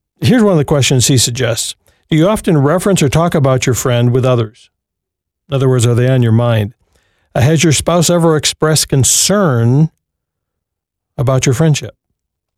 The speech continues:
Wow, that's a red flag. Is your relationship with your friend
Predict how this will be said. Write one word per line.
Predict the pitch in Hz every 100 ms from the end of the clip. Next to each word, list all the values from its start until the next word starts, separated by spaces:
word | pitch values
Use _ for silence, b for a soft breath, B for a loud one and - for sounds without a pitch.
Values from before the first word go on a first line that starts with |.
| _ -
Wow, | 123 175 - _ -
that's | 147 147
a |
red | 123 110
flag. | 123 123 139 - _ _ _
Is | - 196
your | 226
relationship | 190 170 196 202 185 180 165
with | 156
your | 143 131
friend | 160 147 156